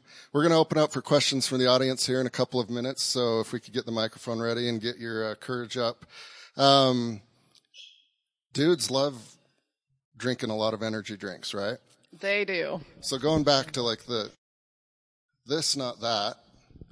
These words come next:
Speaker 1: Um, one, what are your views on energy drinks? And then two, if somebody only wanted to talk to you about energy drinks, what would your solutions be?
Speaker 2: Well, that's an interesting question, 'cause I just spoke at B Y U yesterday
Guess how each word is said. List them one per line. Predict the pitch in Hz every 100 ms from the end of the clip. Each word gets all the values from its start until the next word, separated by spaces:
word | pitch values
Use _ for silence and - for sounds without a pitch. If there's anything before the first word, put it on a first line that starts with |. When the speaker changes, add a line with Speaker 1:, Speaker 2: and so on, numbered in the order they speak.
| _ - -
Speaker 1:
Um, | 131 131 127 120 117 113 - _ _ _ _ _ _ _ _ _ _ _
one, | 131 156 156 151
what | 135 135
are |
your | 104 135
views | 127 123 110
on | 113
energy | 110 110 110 110
drinks? | 117 113 -
And | 123 120
then | 113
two, | - 139 127
if | 120 - -
somebody | 123 123 113
only | 104 127 113
wanted | 104 104 92
to |
talk | 107 110
to | 113
you |
about | 107 107
energy | 110 113 110 110 - _
drinks, | - 107 110
what | 120
would | 107 107
your | 101
solutions | 113 110 107 - -
be? | - 95 _ _ _ _ _ _ _ -
Speaker 2:
Well, | 202
that's | 262 233 -
an | 226 240
interesting | 247 254 - 240
question, | 247 220 185
'cause | 185 202
I |
just | 196 214
spoke | - 220 220
at |
B | 196 202
Y | 190
U | 190 196
yesterday | 185 180 180 208 196 202 202